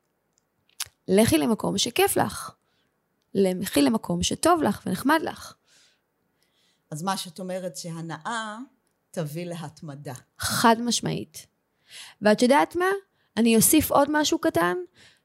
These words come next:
Speaker 1: כן, לפעמים את צריכה להכריח את עצמך. כן, היו לי ימים שאמרתי, "אין לי כוח",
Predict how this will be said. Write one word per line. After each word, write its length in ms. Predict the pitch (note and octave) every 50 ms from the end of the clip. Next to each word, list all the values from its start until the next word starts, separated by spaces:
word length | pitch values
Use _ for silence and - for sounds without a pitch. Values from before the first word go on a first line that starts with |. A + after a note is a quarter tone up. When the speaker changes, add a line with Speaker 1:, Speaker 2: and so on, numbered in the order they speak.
| _ _ _ _ _ _ _ _ _ _ -
Speaker 1:
כן, 260 | - - D#4+ F4 G4+ G#4 G4+ F4+
לפעמים 720 | C#4 B3 - - A3+ G#3+ A3 A#3 C4+ D4 E4 F4+ G4 G4 _ - -
את 80 | G#3+
צריכה 260 | - - - A#3+ A#3 A3+
להכריח 500 | A3+ A3 - - G3 G3 F3+ F3+ - -
את 60 | -
עצמך. 480 | F#3 - - - - - - - - _ _ _ _ _ _ _ _ _ _ _ _ _ _ _ _ _ - _ _ _ _ _ _ - -
כן, 220 | - F4+ F#4+ G4 G4 G4 _ -
היו 200 | A3 A#3+ C4+ D4
לי 80 | E4 E4+
ימים 560 | D4+ A#3+ G#3+ G#3 A3 C4 D4+ F4+ F#4 F#4 F4+ E4
שאמרתי, 640 | - - - G#3+ G3+ G3+ A#3 B3+ C#4 C#4+ C#4 D#4 D4+ - _ -
"אין 120 | D4 E4+
לי 80 | F4 E4+
כוח", 120 | - -